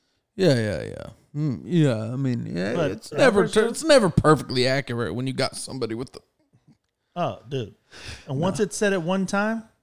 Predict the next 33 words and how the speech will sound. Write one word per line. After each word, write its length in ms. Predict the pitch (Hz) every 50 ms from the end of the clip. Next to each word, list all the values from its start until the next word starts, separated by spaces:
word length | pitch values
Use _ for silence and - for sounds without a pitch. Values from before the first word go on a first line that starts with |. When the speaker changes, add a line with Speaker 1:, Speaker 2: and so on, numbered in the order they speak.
| _ _
Speaker 2:
that 140 | 127 127 127
was 140 | 123 120 120
it. 220 | 131 117 110 _ -
Speaker 1:
If 140 | 135 113
it 80 | 160 156
ain't 180 | 170 185 165 147
lasered, 400 | 156 156 170 165 139 135 123 120
it 160 | 123 127 127
ain't, 240 | 135 131 123 - - -
it 140 | 123 135 131
didn't 180 | 131 127 131
happen. 360 | 135 127 120 - - 185 185 143 120 104 -
Speaker 2:
<clears throat> 60 | _ _ _ _ - -
Oh, 160 | 107 - 50 - - _
for 60 | _ -
real. 280 | 73 _ _ _ - _ _ _ _ _ _ _
Speaker 1:
Yeah, 180 | - 139 113 80
dude. 260 | - - - 123 127 -
But 300 | - - 135 151 131 120
it, 120 | 104 101 127 117 - -
if 40 | -
it 40 | 123 139
ain't 80 | 135
Speaker 2:
But 140 | 135 156 147
right 200 | 135 139 185 185
Speaker 1:
lasered, 60 | 185
I 60 | 196 202
Speaker 2:
now, 100 | 208 214
Speaker 1:
don't 80 | 208 160
Speaker 2:
like, 180 | 156 143 127
Speaker 1:
care. 100 | 120 101
Speaker 2:
average, 360 | 139 165 190 185 208 214 196
whatever, 400 | 202 208 208 214 214 202 214 214